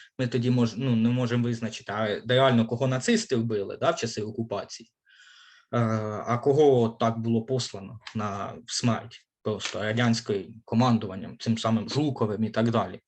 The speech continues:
Це абсолютно злочинці і нелюди. Е, тому ось таке поняття чорносвітники. Ну, на сьогодні ми зупинимося.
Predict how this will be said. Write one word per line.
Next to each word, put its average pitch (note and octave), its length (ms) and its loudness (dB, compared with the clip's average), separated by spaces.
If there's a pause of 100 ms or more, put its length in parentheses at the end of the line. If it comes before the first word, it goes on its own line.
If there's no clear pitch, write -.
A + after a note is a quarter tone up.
(1000)
Це A2+ 460 -2 (360)
абсолютно A#2+ 760 2
злочинці A#2+ 680 -2
і G2+ 260 -10
нелюди. G2+ 520 0 (800)
Е, A2 400 0
тому D3+ 720 0 (200)
ось A#2 120 -2
таке C3+ 260 0
поняття B2+ 480 0
чорносвітники. C#3 840 0
Ну, A3 100 6
на E3 120 2
сьогодні E3+ 280 0
ми E3 120 -2
зупинимося. F#3 720 0